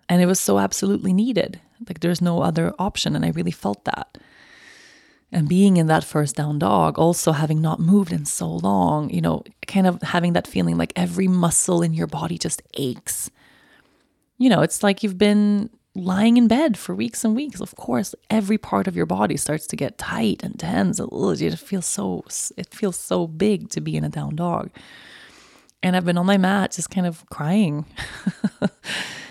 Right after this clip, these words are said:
Of course, I mean, I, I cry a lot all the time, but especially on my mat in gratitude of this body. I haven't felt sort of, you know, I haven't felt like anything has been wrong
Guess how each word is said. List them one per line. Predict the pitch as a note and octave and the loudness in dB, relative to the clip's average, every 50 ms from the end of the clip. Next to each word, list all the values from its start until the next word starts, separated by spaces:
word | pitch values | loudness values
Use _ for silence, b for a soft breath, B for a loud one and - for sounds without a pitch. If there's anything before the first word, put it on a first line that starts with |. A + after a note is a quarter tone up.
| B B B _ - - | B B B _ -10 -10
Of | F#3 - - | -10 -8 -2
course, | - D3 C#3+ D#3+ E3+ F#3 - - C4 - | 0 0 2 0 -2 -4 -4 -10 -12 -8
I | - F3+ | -6 -4
mean, | E3 D#3 - - - | -4 -4 -4 -4 -4
I, | F3+ E3+ E3 - _ - | -4 -4 -6 -6 _ -4
I | D#3+ D#3 | -4 -4
cry | - - - E3 | -4 -6 -6 -4
a | D#3+ D#3 | -4 -2
lot | D#3 D#3 D#3+ - | -2 -4 -4 -4
all | D3+ C#3+ D3+ | -6 -6 -6
the | D3+ | -6
time, | - - - G3+ G3 F3 | -6 -4 -2 -2 0 0
but | D#3+ D#3+ E3 | -2 -4 -6
especially | D3 - - F3+ F3 - - F#3+ | -6 -4 -2 -4 -4 -2 -2 -2
on | F3+ E3 E3 | -2 0 0
my | E3 D#3+ | -2 -2
mat | D3+ D3+ D#3+ E3 - - - - | -2 -4 -4 -4 -4 -6 -4 -2
in | E3 E3+ E3+ E3 E3 E3 | 0 0 2 2 0 -2
gratitude | D#3 D#3+ D3+ C#3 E3 F#3+ G3+ F#3+ - - - D3 C#3+ D3 - - - | -2 -4 -4 -2 -2 -2 -2 -2 -2 -2 -2 0 0 0 -4 -6 -6
of | - D3+ D3+ D3+ C#3+ D3+ | -4 -2 -2 -2 -2 -4
this | D3 C#3+ D3 D3 - | -4 -4 -4 -4 -4
body. | - D#3 D#3+ - C3 - - - - B B B B B B B B B B B B B _ _ _ _ _ _ _ - - | -6 -4 -4 -4 -4 -6 -8 -12 -14 B B B B B B B B B B B B B _ _ _ _ _ _ _ -8 -2
I | - F#3 | 0 2
haven't | E3 F3 F3 F3+ G3 - | 4 4 4 2 2 0
felt | - - D#3+ D#3 E3 - - - - b b b b b b b b b b b b b | 0 0 2 2 2 0 -4 -14 -16 b b b b b b b b b b b b b
sort | - - - E3+ D#3 | -2 0 2 2 2
of, | D#3 D#3 D3+ E3+ - - | 2 0 0 -4 -12 -6
you | - F3 D#3 | -2 -2 0
know, | D3+ - - - - - | 0 0 -2 -6 -8 -4
I | E3+ | 0
haven't | F3+ G3+ G#3 G#3+ - | 2 4 4 4 2
felt | - G3 F3+ - | 2 0 0 0
like | F3 - - | -4 -2 0
anything | F3 F3+ F#3+ - F#3+ E3+ | 0 0 0 0 0 0
has | E3+ D3+ | 0 0
been | D3+ D#3+ D#3 D3 C#3 | -2 -2 -2 -2 -2
wrong | C#3 C#3 C#3+ C#3 C#3 C3 B2 - D3+ | -2 0 0 0 0 0 -2 -6 -8